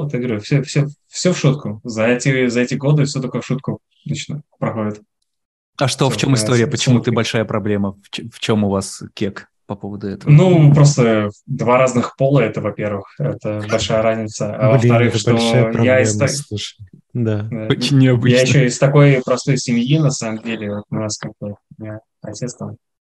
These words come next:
Speaker 1: такой абсолютно простой мужчина, знаешь, он з-,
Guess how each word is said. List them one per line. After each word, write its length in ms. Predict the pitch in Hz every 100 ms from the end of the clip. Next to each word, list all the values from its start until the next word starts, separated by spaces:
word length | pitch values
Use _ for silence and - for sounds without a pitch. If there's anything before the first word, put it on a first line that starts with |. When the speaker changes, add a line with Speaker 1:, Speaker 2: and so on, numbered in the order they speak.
| _ _ _ _ _ 139 117 -
Speaker 1:
такой 340 | - 151 143
абсолютно 440 | 143 143 - 139 113
простой 420 | 113 - 113 107
мужчина, 640 | 107 113 - 131 139 104 104
знаешь, 200 | 117 -
он 280 | 110 107 107
з-, 220 | 104 107